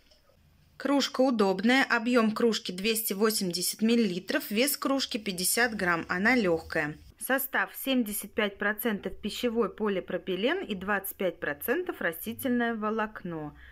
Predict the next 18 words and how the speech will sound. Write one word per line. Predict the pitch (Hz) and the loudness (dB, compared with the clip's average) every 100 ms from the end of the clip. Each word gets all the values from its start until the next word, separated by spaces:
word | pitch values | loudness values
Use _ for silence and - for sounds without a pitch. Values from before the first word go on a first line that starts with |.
| - - | -20 -12
Хранить | 190 175 185 320 294 | -4 -2 0 -2 -2
вдали | 190 175 175 | -4 -2 0
от | 262 285 | -2 -2
открытого | 160 - 175 214 240 214 | -8 -8 -8 -6 -4 -6
огня. | - 220 190 156 147 147 - _ _ _ _ _ | -4 -6 -6 -6 -6 -6 -12 _ _ _ _ _
Подходит | 208 208 - 254 262 269 214 | -2 -2 2 2 4 2 2
для | 202 220 | 2 4
микроволновой | 240 233 208 190 185 202 226 | 2 0 2 2 2 0 0
печи | 214 220 - 185 175 | -2 -6 -6 -4 -2
даже. | 170 170 170 175 - _ _ - - - _ - | -2 -2 -4 -6 -8 _ _ -20 -20 -20 _ -2
Ну | 247 | 0
и, | |
естественно, | 190 - 190 190 196 185 | 0 -2 -2 -2 -2 -4
для | 160 170 185 | -2 -2 0
мытья | 175 160 - 175 180 | -2 -4 0 0 0
в | - | -2
посудомоечной | 165 - 165 165 160 165 - 175 | -6 -4 -6 -4 -4 -4 -6 -6
машине. | 170 170 - 151 147 147 | -4 -4 -4 -4 -6 -6